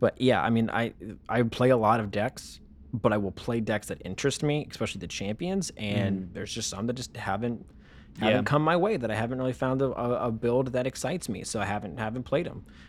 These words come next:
Speaker 1: Heimerdinger, haven't touched. Um, I,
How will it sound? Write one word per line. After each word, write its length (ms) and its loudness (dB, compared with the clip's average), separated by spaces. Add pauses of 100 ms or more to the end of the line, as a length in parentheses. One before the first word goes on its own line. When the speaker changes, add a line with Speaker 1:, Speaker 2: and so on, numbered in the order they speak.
Speaker 1:
Heimerdinger, 640 6
haven't 400 2
touched. 680 0 (400)
Um, 800 2 (1000)
I, 120 -2